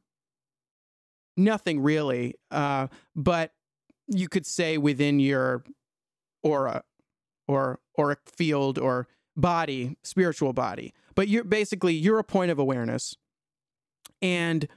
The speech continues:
you are not separate from any of the other points of awareness. Actually, the only reason you're points of awareness is because we need to s-, put it in words, but really it's just one awareness,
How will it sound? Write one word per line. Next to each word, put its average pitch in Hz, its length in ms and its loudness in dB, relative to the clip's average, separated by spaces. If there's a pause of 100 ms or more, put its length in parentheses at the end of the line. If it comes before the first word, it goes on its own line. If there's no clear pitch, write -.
(220)
you 185 100 6
are 185 60 2
not 208 180 -4
separate 190 280 -2
from 170 140 0
any 170 200 0
of 151 80 -2
the 156 120 2
other 147 160 0
points - 460 -2
of 143 160 -2
awareness. 131 480 -2
Actually, 143 580 -2 (560)
the 160 160 -2
only 175 240 2
reason 160 300 2
you're 143 120 4
points 170 320 -2
of 139 100 -2
awareness 135 440 0
is 135 100 -8
because 131 300 -4
we 131 80 -2
need 131 180 -2
to 123 40 -4
s-, - 100 -10
put 139 200 -4
it 127 100 -4
in 117 140 -6
words, 131 340 -2
but 131 120 -4
really 165 280 0
it's 147 100 -6
just 139 200 -6
one 143 260 0
awareness, 127 640 -2